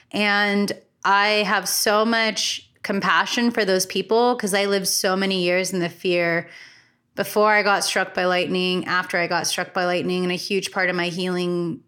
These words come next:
journey 'cause I saw all of this unfolding for a long time.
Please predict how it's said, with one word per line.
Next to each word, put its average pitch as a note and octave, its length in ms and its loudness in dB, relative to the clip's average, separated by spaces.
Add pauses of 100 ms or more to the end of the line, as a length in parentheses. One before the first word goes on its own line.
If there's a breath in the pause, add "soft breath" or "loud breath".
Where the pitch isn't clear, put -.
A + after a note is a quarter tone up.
(120)
journey F#3+ 480 0
'cause F3+ 220 -4
I F3 180 0
saw G3+ 640 2
all F#3 200 2
of F3+ 120 -2
this F#3 200 -2
unfolding F3+ 800 -4 (480)
for A#3+ 240 -2
a G3 100 4
long F#3+ 540 0
time. D#3+ 580 0